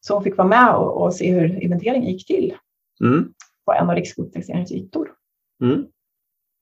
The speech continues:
Speaker 2: Var, var hon
Speaker 1: Så
Speaker 2: med?
Speaker 1: Ja, hon var med ute i skogen.
Speaker 2: Mm.
Speaker 1: Ja, visst.
Speaker 2: Mm. Mm.
Speaker 1: Ja. Och jag vet inte, hon kanske kommer skriva om det i sin bok som kommer nu framöver.
Speaker 2: Just det.
Speaker 1: Hon har ju
Speaker 2: Ja.
Speaker 1: en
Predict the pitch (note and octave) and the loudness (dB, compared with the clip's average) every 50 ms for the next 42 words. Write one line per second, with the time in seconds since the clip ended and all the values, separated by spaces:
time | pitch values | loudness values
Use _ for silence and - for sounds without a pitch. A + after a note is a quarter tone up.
0 | _ _ _ _ _ _ _ _ _ _ - - _ B2+ B2+ C#3 E3 E3+ C3+ - | _ _ _ _ _ _ _ _ _ _ -18 -6 _ 6 8 8 8 8 8 8
1 | C3+ E3+ D#3 C#3+ D#3+ E3+ C3 C3 F3 - _ _ _ _ _ _ _ _ _ _ | 8 8 8 8 6 4 2 2 0 -4 _ _ _ _ _ _ _ _ _ _
2 | _ _ _ _ _ _ _ _ A3 A3+ A#3+ D4+ G#4 - - - A4+ F4 B3+ A#3+ | _ _ _ _ _ _ _ _ 6 8 10 10 10 8 8 6 6 6 4 4
3 | - F#3+ F#3 - - - - - - F#3 C3+ A#2 C#3 A3+ B3+ - - - - - | 4 0 -2 0 0 -2 -4 -4 -2 0 4 6 6 6 6 4 2 -4 -4 -2
4 | A#2 B2+ F3 F3 - _ - A#2 A#2+ - - F#2+ - - - _ _ _ - - | -2 -2 -2 -4 -8 _ -4 -4 -2 0 0 -2 -2 -2 -6 _ _ _ 2 6
5 | A3+ A#3+ B3 C#4 D#4+ - B4 - B3+ G3+ F#3+ G#3+ A#3 D4 - A4+ A4 F#4+ - C4+ | 6 8 8 8 6 6 4 2 2 2 2 2 0 0 0 0 0 0 0 -2
6 | A#3+ A#3+ B3+ D#4 D4+ C#4 A#3+ G#3+ G#3+ - F#3+ F#3+ F#3+ - E4+ - - C#4 - - | 0 4 6 6 6 6 4 0 -2 -2 -4 -4 -4 -4 -6 -6 -8 -8 -6 -6
7 | - - - D3+ - D#3 - - - - - - - - - - _ _ _ _ | -6 -6 -8 -8 -10 -10 -12 -12 -12 -12 -10 -10 -12 -12 -14 -16 _ _ _ _
8 | _ _ _ _ - A#2+ D3+ E3+ - - - G#2+ G2+ A2 - - _ A3+ G#3+ A#3 | _ _ _ _ 6 6 6 6 6 2 -2 -2 -2 -4 -8 -10 _ -2 2 6
9 | B3+ - - - | 8 8 8 8